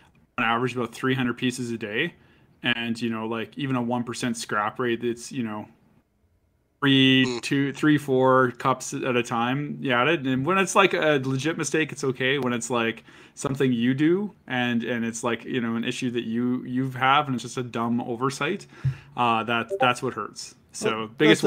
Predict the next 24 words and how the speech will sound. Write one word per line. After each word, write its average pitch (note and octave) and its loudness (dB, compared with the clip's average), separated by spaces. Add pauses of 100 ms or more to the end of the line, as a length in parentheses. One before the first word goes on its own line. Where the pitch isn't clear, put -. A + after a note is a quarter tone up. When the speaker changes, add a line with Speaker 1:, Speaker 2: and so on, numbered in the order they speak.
Speaker 3:
a, F3 8
Speaker 1:
one, C#3+ -4
hitting, D3+ 8
Speaker 3:
that's A3 10
a - 8
learning G3 8
Speaker 1:
hitting D#3 8
us C3+ 12
Speaker 3:
experience E3 8
about C#3+ 6
making D3 0
oversights. - -4 (340)
<laughs> F3+ 6 (500)
Speaker 1:
Uh, B2+ -2
hitting, D3+ 4
hitting D3+ 4
F D3 4
two F3 2
before D3+ 0
you C3+ 4
go C#3 4
into C3+ 0
rotary B2+ 0
mark, D3 -2